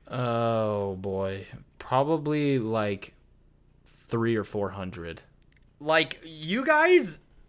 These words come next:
Speaker 2: knocked it out. Like, we are, we are just ecstatic that that many of you have jumped on and have continued to listen and enjoyed, especially for, we only have, like, this is gonna be our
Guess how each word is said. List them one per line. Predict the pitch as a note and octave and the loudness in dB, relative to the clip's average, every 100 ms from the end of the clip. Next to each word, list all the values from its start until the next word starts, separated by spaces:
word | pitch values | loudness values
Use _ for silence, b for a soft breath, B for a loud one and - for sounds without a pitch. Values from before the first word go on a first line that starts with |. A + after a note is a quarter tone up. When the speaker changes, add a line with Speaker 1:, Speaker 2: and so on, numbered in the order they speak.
| - | -14
Speaker 2:
knocked | C3+ D3 F3 G#3+ A#3 | -2 4 4 4 4
it | |
out. | G3 F3+ | 4 6
Like, | D3 C#3 | 2 -2
we | F3+ B3+ | -2 2
are, | F#3 D3 A#2+ | 4 2 -2
we | F3 | 0
are | G3 | 2
just | D#3 D3+ | 0 -4
ecstatic | C#3+ - - D3 C3+ A2+ | -10 -10 0 2 2 0
that | B2+ | -4
that | B2 A#2+ | -4 -4
many | B2 A#2+ A#2 | -4 -6 -6
of | |
you | A2 A2+ G#2+ | -6 -8 -8
have | G2+ B2+ A#2+ A2+ B2+ | -6 -2 -2 -4 -16
jumped | A#2+ C3 D3 C#3 | -6 -4 -4 -2
on | C#3+ D#3+ | -2 -2
and | C3 C3 | -4 -4
have | C#3 C3+ | -6 -6
continued | D3 C3 D3+ D#3 C#3+ | -10 -8 -6 -4 -4
to | |
listen | C3+ C3+ C#3 D#3+ | -2 -2 -2 -6
and | C3+ C3 | -4 -6
enjoyed, | A#2+ A#2+ C3+ E3+ - - F3 | -6 -2 -2 -2 -8 -14 -10
especially | E3 A3 A3+ E4+ | -4 -4 -2 -2
for, | C4+ | -4
we | D3+ G3 | -4 -4
only | D#4+ E4+ | 0 -2
have, | B3 C4+ | -2 -4
like, | F3+ D3+ | -6 -8
this | B3 | -8
is | A#3+ | -4
gonna | C4+ | -2
be | C4 | 2
our | A#3+ G#3 E3 | 4 4 -2